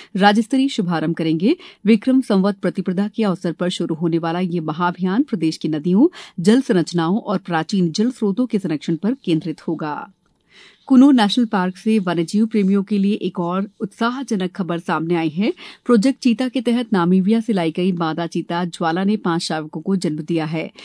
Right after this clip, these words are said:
मुख्यमंत्री डॉक्टर मोहन यादव ने सोशल मीडिया के माध्यम से इस खुशखबरी को साझा करते हुए इसे वन्यजीव संरक्षण की दिशा में एक बड़ी उपलब्धि बताया है। संसद ने आईसीसी पुरुष टी ट्वेंटी विश्व कप का खिताब जीतने पर भारतीय क्रिकेट टीम को बधाई दी है।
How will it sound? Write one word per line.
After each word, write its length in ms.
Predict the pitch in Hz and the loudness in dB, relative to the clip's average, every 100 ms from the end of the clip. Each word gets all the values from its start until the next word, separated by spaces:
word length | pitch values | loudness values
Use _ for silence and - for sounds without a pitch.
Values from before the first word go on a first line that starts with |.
| - - | -12 0
मुख्यमंत्री 540 | 185 226 208 196 254 | 2 6 6 4 2
डॉक्टर 280 | 277 170 175 | 0 0 -2
मोहन 340 | 170 156 196 202 | -2 -2 0 0
यादव 260 | 196 196 | 0 -2
ने 140 | 190 220 | 0 0
सोशल 340 | 254 240 302 | -2 -2 2
मीडिया 280 | 233 175 170 | 2 0 -4
के 120 | 175 | -2
माध्यम 420 | 165 156 185 165 | -2 -4 -4 -4
से 140 | 165 196 | -2 -2
इस 180 | 180 | -2
खुशखबरी 500 | - 165 - 196 196 | -4 -6 -4 -2 0
को 140 | 269 240 | 2 0
साझा 300 | 180 156 175 | -2 -4 -4
करते 300 | 165 151 175 | -6 -6 -4
हुए 140 | 196 | -2
इसे 180 | 196 170 | -2 -4
वन्यजीव 520 | 156 185 214 220 233 | -4 -2 0 0 -2
संरक्षण 440 | 247 185 165 - 208 | -2 -4 -2 0 0
की 100 | 180 | 0
दिशा 300 | 156 160 160 | -2 -2 0
में 140 | 165 | -2
एक 120 | 156 _ | -2 _
बड़ी 180 | 180 233 | 0 0
उपलब्धि 600 | - 190 160 151 175 160 | -2 -6 -6 -8 -8 -6
बताया 300 | 180 160 165 | -6 -6 -8
है। 280 | 160 156 - _ _ _ _ _ _ _ _ _ _ _ _ - | -8 -10 -12 _ _ _ _ _ _ _ _ _ _ _ _ 0
संसद 320 | 254 233 302 | 4 4 4
ने 180 | 262 262 | 4 2
आईसीसी 520 | - 190 196 240 233 | 2 0 2 0 0
पुरुष 300 | 254 240 247 | -2 -2 -2
टी 100 | 233 | 0
ट्वेंटी 320 | 202 214 214 226 | 0 2 2 2
विश्व 260 | 202 208 | 0 -2
कप 180 | 202 208 | -4 -4
का 80 | 208 | -2
खिताब 380 | 202 180 190 196 | -2 -2 -2 -2
जीतने 340 | 190 185 190 | -4 0 -2
पर 240 | 190 196 | 0 -4
भारतीय 480 | 196 180 165 160 202 | -2 -2 -2 0 -4
क्रिकेट 300 | 202 165 170 196 | -2 -4 -4 -2
टीम 160 | 180 | -4
को 140 | 170 160 | -4 -6
बधाई 340 | 160 165 180 | -4 -2 -2
दी 160 | 190 190 | 0 0
है। 200 | 240 | -2